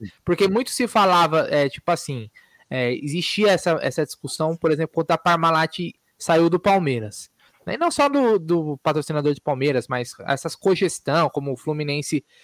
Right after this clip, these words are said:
e o Unimed, que teve e tal. O que que os, o clube soube aproveitar do, do período com essa, com essa patrocinadora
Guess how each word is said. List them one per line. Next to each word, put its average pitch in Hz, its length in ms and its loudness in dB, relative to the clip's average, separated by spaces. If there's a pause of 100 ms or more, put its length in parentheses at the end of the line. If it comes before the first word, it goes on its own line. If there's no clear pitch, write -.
(240)
e 131 120 0
o 135 60 4
Unimed, 135 800 2
que - 120 -12
teve 139 320 0
e 143 40 -4
tal. 120 240 0
O - 360 -20
que 220 120 -2
que 240 120 -2
os, 247 80 -4 (100)
o 165 300 0
clube 240 340 4
soube 226 240 2
aproveitar 233 720 2
do, 233 160 -2
do 185 220 -8
período 233 480 4
com - 120 0
essa, 196 380 2
com - 140 -2
essa 180 160 -2
patrocinadora 180 920 0